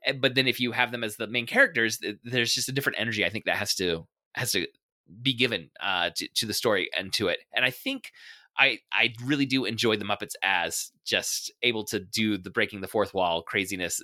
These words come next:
zaniness, um, a-, of someone else having a storyline and the Muppets are just commenting on it, that you get, I think, in a stronger way with these adaptations. And that's one reason why I wish they would go back to this well a little bit more and do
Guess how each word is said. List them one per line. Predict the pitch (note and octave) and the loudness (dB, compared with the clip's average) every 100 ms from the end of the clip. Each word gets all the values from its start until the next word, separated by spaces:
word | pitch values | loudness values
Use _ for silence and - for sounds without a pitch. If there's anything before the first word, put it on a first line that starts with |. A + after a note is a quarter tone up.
| F#2+ | -4
zaniness, | G2 F#2+ F#2+ F#2 - - - - - | -4 -2 -4 -4 -4 -6 -10 -14 0
um, | F#2+ F2 D#2+ D#2+ - - | 4 4 2 -2 -8 -2
a-, | E2+ - | 0 0
of | G2+ F#2 | 0 2
someone | C#3+ C3 | 0 2
else | A2 - | 2 0
having | A#2+ G2 | -2 -2
a | |
storyline | G2 A2 F#2+ F2+ | -2 0 0 0
and | F2+ F2+ | -2 -4
the | |
Muppets | F#2 F2 | -4 -4
are | F2+ | -6
just | F2+ - | -6 -4
commenting | F2+ E2 F2 - | -4 -4 -6 -6
on | D#2+ D#2+ | -4 -2
it, | - - - - | -4 -8 -16 0
that | A2 G2 - | 2 4 2
you | A2 | -2
get, | A2+ - _ _ - | 0 0 _ _ -4
I | |
think, | - A#2+ - | -4 -6 -4
in | A2 | -2
a | |
stronger | - - A2+ G#2 G2 | 0 2 0 -2 -2
way | G2 F2+ E2 - | 0 0 -2 -2
with | A2+ G2 - | 0 0 -2
these | G#2 F2 | -8 -2
adaptations. | F#2+ F#2 - F#2+ - E2+ | 0 0 -2 -6 -6 -6
And | F2+ | -6
that's | G2+ | -6
one | A#2 G#2 | -4 -4
reason | G2+ | -2
why | F2+ F2 | 0 0
I | |
wish | F#2 - | 0 0
they | F#2+ | 0
would | F2 | -2
go | F2+ | -2
back | F2+ - | -2 -4
to | |
this | F#2+ F#2 | -8 -6
well | G2 F2+ E2 E2 | -2 -2 -2 -6
a | |
little | F2 E2 | -6 -6
bit | E2 | -6
more | D#2+ D#2+ D#2+ | -4 -4 -4
and | F#2 | -2
do | G2+ F2 | 0 0